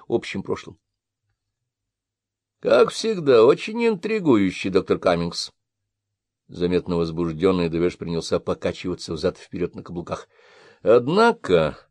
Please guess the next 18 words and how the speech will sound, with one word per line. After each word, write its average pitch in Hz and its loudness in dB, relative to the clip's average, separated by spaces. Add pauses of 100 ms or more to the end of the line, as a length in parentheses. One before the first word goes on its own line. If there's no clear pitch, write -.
(400)
стали - 0
ли 170 0
эти - -4
превращения 156 0
следствием 135 -2
какой-то 131 -2
случайности, 95 -2 (160)
или 95 -4
же 95 -2
их - -4 (180)
спровоцировал 101 4 (140)
какой-то 92 -6
вирусный 98 -2 (160)
генетический 104 -4
маркер, 165 -2 (380)
пришедший 98 0
из - -4
прошлого? 95 2